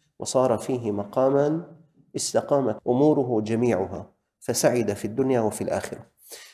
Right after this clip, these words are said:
سبق أن المراقبة دوام علم العبد وتيقنه باطلاع الحق سبحانه على ظاهره وباطنه.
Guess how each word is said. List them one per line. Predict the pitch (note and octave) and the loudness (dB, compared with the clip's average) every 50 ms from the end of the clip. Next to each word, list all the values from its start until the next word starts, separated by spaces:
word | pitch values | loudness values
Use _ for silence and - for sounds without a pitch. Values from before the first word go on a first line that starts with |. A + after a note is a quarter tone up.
| _ _ | _ _
سبق | - - F3 D#3 D#3 D#3 D3 D3+ - - | 0 2 4 4 6 4 4 2 0 -2
أن | C#3+ C#3 C3+ B2+ | -2 0 0 0
المراقبة | A#2+ A2+ A2 A2+ A2 A2 A2 - - C3 A#2+ B2 A#2 - A#2+ A#2+ B2 B2 - - - _ _ | 0 0 0 0 2 2 0 2 0 0 0 0 0 2 0 0 0 -2 -8 -14 -20 _ _
دوام | - A#2+ A2+ A#2+ A#2+ A#2+ C3 C3+ C3+ B2+ A#2 A2 G#2 F#2 F#2 G2+ - - _ _ - | -4 0 2 4 6 6 6 6 6 6 4 4 2 0 -2 -4 -10 -18 _ _ -4
علم | - G#2 C3 C#3 C#3 C3+ C3 C3 B2+ | -2 0 2 2 2 2 2 2 2
العبد | B2+ A#2+ A2+ G2 A#2 A#2+ A2+ A2+ G2+ F#2 F2+ F2+ - _ _ _ _ _ _ _ _ - - - _ | 0 0 0 0 -2 -2 -4 -6 -8 -8 -8 -10 -12 _ _ _ _ _ _ _ _ -20 -20 -12 _
وتيقنه | A#2+ A#2+ C3+ C3+ C3+ - B2 A#2 A2 A2 A#2 A2+ - - - - - C#3+ C#3+ C#3 C3 B2+ B2+ A#2+ A#2 C#3 D3+ D#3 D#3 E3 E3 D#3 - - - - _ _ _ _ _ _ _ | 0 2 2 2 2 0 0 2 2 2 0 -2 -4 -8 -14 -8 -2 0 2 2 2 2 0 0 0 2 4 4 4 4 2 -2 -8 -16 -20 -20 _ _ _ _ _ _ _
باطلاع | - A#2 G#2+ - - - A#2+ A2 A#2 C3 C3+ A2 A2 | -4 -4 -4 -4 -4 -2 0 2 2 2 2 2 0
الحق | A2 G2 F#2 - - C#3+ C#3 - - - | -2 -4 -4 -2 0 0 0 -2 -6 -10
سبحانه | - - A2 G2 G#2 - - C3 B2+ B2 A#2 G2+ G2+ G2+ G2+ G2 F2+ | -8 -6 -6 -8 -8 -6 -4 -2 0 0 0 -2 -2 -4 -6 -6 -4
على | G#2 B2+ B2+ A#2 | -2 0 0 0
ظاهره | G2+ F#2+ F#2+ G2 G#2 G2+ G2+ G2+ C3+ C#3 C#3 C#3+ B2+ B2+ D3 D3 D3+ D#3 - _ _ _ _ - | 0 0 0 0 -2 -2 -2 -2 -2 -2 0 0 -2 -2 -4 -4 -4 -8 -10 _ _ _ _ -4
وباطنه. | A2+ G#2+ G#2 G#2 G#2 G#2 - A#2 G2 F2+ E2+ F2 - | -2 -2 0 -2 -4 -4 -4 -4 -4 -4 -8 -12 -18